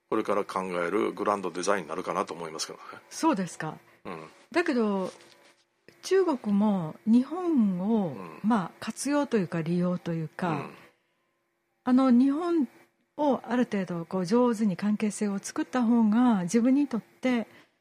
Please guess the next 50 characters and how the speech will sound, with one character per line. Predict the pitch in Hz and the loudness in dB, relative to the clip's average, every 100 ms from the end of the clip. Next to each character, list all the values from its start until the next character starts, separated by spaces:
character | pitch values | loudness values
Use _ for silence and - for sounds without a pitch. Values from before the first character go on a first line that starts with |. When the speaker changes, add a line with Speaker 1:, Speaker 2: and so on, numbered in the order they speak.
| _ _ | _ _
Speaker 2:
得 | 233 - 262 | -6 -4 -4
っ | |
て | - - - 214 | -6 -10 -2 2
い | 208 208 | 2 0
う | 202 | 0
考 | 196 220 | 4 6
え | 226 220 | 6 4
方 | 208 208 | 0 -2
は | 202 | 0
な | 202 | 0
い | 190 | 0
ん | 160 | -2
で | 151 | -8
し | 131 | -2
ょ | |
う | 117 | 2
か？ | |
Speaker 1:
い | 135 | 2
や、 | |
絶 | 139 | 4
対 | 123 | 2
あ | |
る | 117 | 2
と | |
思 | 101 95 | -4 -6
い | |
ま | 85 | -6
す | 80 | -6
ね。 | 87 | -2
Speaker 2:
あ | 202 | 2
り | 214 | 4
ま | 214 | 2
す | - | 0
よ | 185 | -4
ね。 | 185 240 160 120 | 0 0 -2 -6
Speaker 1:
う | |
ん、 | |
う | 95 | -6
ん。 | 131 | 0
Speaker 2:
は | 202 | 2
い。 | |
Speaker 1:
あ | 135 | 2
る | 156 | 0
程 | 151 123 | 2 2
度、 | - - - - - | 0 -14 -20 -20 -6
そ | - | 2
れ | 165 | 4
は、 | 160 156 147 - | 6 4 2 0
あ | 131 | 0
の、 | 113 101 101 95 95 92 92 92 92 92 | 2 2 2 2 0 0 0 -2 -4 -8